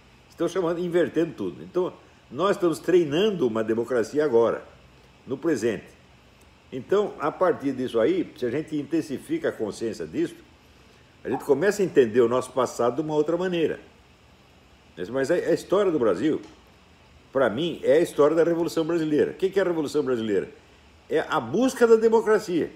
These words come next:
É o povo contra a, a elite, contra o estamento burocrático, desde o tempo da colônia até agora.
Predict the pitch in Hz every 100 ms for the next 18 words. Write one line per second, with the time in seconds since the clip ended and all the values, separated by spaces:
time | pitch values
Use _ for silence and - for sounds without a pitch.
0 | - _ _ - 156 170 - 190 214 220
1 | - 180 175 170 - - 127 127 - 120
2 | 131 143 165 202 190 156 139 143 139 143
3 | 120 117 143 170 156 165 185 - - -
4 | - - 131 180 233 240 190 226 - 196
5 | 185 214 202 190 160 175 185 185 196 170
6 | 151 107 -